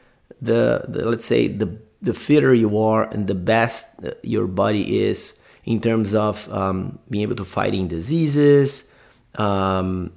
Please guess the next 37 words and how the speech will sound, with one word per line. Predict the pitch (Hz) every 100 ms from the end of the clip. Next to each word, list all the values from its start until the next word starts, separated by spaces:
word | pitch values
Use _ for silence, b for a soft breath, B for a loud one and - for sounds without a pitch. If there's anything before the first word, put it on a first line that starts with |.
| -
you | 104
know, | 92 87
and | 104 95
overall | - 104 95 98 95 87 -
condition. | 92 90 87 - -
So | 107
it's | 104 -
super | 160 95
cool. | - 127 131 -
It | 113 - -
allows | - 104 110 110
you | 123
to | - - 110 - -
kind | - 120
of, | 110
you | 95
see | - - 123
it | 107 -
every, | 110 -
if | 95
you | 101
do | 110
it | 107
every | 107 107
morning | 104 104 107 104 98
regularly, | 104 107 107 107 107 104 B B B B
like, | - 98 - - _ -
right | 110 110 110
when | 107 104
I | 98
wake | 98 -
up, | 104 -
I | 95
do | 87 107
it. | 107 - - B B B B _
You | - 196
know, | 110 -